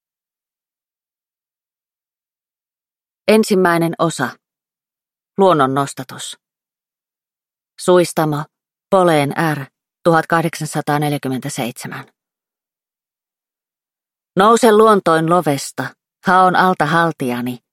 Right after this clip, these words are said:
syntyni syvästä maasta. Isäni luonto, emäni luonto, päälle luontoni omani. Kahdeskymmenesviides kuudetta kaksituhattakaksikymmentäkaksi,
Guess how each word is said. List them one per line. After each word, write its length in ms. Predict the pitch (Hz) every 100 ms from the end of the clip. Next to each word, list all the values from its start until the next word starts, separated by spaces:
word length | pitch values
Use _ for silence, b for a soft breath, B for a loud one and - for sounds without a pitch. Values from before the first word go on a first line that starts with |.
| _ -
syntyni 480 | 175 165 139 135 131
syvästä 500 | 165 139 120 - 123
maasta. 520 | 123 113 - - - _ _ _ _ _ _ _ 156
Isäni 460 | 160 151 135 131
luonto, 400 | 127 131 123 - - - _ -
emäni 440 | 170 160 139 135
luonto, 460 | 139 135 127 - 123 - _ _
päälle 340 | - 170 180 175
luontoni 540 | 185 185 160 143 143 -
omani. 460 | 151 123 113 - _ _ _ _ _ _ _ _ _ _ _ _ _ _ _ _ _ _ _ _ _ _ _ _ _ _ _ _ _ _ _ _ _ _ _ _ _ _ _
Kahdeskymmenesviides 1080 | 190 196 196 - 196 196 180 202 202 175 - -
kuudetta 560 | 185 160 151 _ 156 -
kaksituhattakaksikymmentäkaksi, 1700 | 175 - 160 151 - 165 170 156 160 143 143 135 - 147 - - -